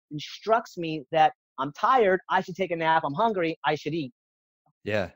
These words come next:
Speaker 2: No, no, it's amazing. I mean, they really are creating producers.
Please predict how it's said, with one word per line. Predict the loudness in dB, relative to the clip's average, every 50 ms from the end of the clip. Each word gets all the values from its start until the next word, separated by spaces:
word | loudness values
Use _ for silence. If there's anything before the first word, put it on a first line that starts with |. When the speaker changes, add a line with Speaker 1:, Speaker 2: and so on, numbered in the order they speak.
| _ -4
Speaker 2:
No, | 0 0 2 2
no, | 2 4 4 4
it's | 4 4 0
amazing. | 0 2 2 2 2 0 -2 -4 -2
I | -2 -2
mean, | -2 -2 0
they | 0 2 2
really | 4 4 4 4 2 2 0
are | 0 0 0 0 0
creating | -2 -6 -4 0 0 0 0 0 -4 -6
producers. | -6 -8 -8 -4 -2 -2 -2 -2 -2 -2 -2 -2 -2 -4 -6 -10